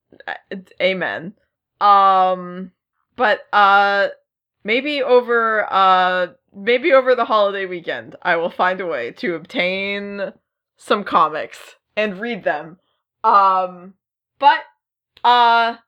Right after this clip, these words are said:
for now, if you want to, uh, keep up with us and what we're doing, you can find us online on Twitter and Tumblr and, uh,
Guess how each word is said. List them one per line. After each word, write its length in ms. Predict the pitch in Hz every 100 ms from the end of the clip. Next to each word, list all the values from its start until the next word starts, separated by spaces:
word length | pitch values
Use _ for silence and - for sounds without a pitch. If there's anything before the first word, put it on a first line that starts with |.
| _ _ _ _
for 140 | 302
now, 440 | 294 233 233 339 - _ _ _ _
if 240 | 226 226 226
you 240 | 226 247
want 320 | 226 247 240 -
to, 380 | 269 240 233
uh, 640 | - 214 208 208 202 196 190 - _ _ _ _ -
keep 260 | 277 262
up 280 | 226 247 -
with 160 | 233 226
us 320 | 254 269 269
and 120 | 214
what 260 | 202 185 -
we're 260 | 202 269 277
doing, 500 | 285 277 277 277 - _ _ _
you 340 | 196 214 208
can 260 | - 220 180
find 300 | 202 190 190
us 180 | 180 -
online 720 | 180 180 190 208 202 202 202 _
on 420 | 160 160 151 160 -
Twitter 360 | - 208 196 180
and 140 | 180
Tumblr 640 | - 196 185 185 180 185 185 _ _ _ -
and, 600 | 170 160 160 156 156 - -
uh, 380 | 156 151 151